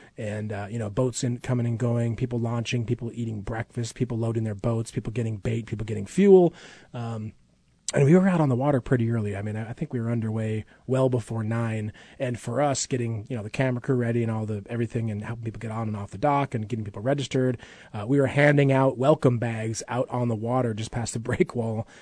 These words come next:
um, to folks who didn't get in late enough or early enough the night before and were out early in the morning. Um, so they got their welcome bags with their charts and their, uh, all their welcome stuff and everything. So, uh, yeah, pic-, pictures are coming,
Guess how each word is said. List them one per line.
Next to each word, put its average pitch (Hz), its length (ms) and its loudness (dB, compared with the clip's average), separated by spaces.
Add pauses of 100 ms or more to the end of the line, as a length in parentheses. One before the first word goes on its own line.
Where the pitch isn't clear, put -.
(140)
um, 110 280 -4
to - 160 -2
folks 120 260 0
who 110 220 0 (120)
didn't 120 220 0
get 117 140 0
in 131 200 2
late 113 160 -2
enough 110 320 -6
or 113 100 -6
early 131 260 4
enough 120 160 0
the 120 80 -2
night 117 140 -2
before 143 280 -2
and 113 80 -2
were 107 100 -4
out 107 200 -4
early 113 240 -2
in 107 60 -2
the 107 60 -2
morning. 110 360 -4 (360)
Um, 107 240 -10
so - 140 -8
they 113 60 -4
got 110 160 -6
their 110 100 -4
welcome 107 320 -4
bags 107 260 -6
with 104 120 -8
their 101 100 -8
charts 107 420 -6
and 101 160 -4
their, 104 280 -6
uh, 98 280 -8
all 101 120 -8
their 98 100 -8
welcome 98 380 -8
stuff - 240 -14
and 92 100 -12
everything. 95 320 -12
So, - 240 -10 (400)
uh, 98 240 -8
yeah, 131 240 0
pic-, - 260 -4
pictures 156 320 2
are 135 80 -2
coming, 135 440 0